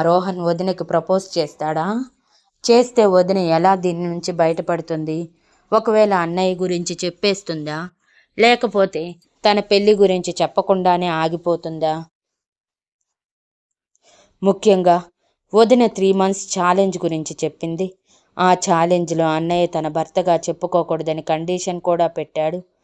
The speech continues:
ఏం చేస్తుంది వదిన? రిజెక్ట్ చేస్తే రోహన్ ఊరుకుంటాడా?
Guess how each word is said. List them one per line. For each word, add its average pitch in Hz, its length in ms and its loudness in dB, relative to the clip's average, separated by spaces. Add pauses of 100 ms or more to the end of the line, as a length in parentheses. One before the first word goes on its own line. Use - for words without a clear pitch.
(420)
ఏం 190 220 4
చేస్తుంది 185 600 -4
వదిన? 165 300 -2 (760)
రిజెక్ట్ 196 360 0
చేస్తే 175 340 -2
రోహన్ 165 400 -2
ఊరుకుంటాడా? 156 760 -4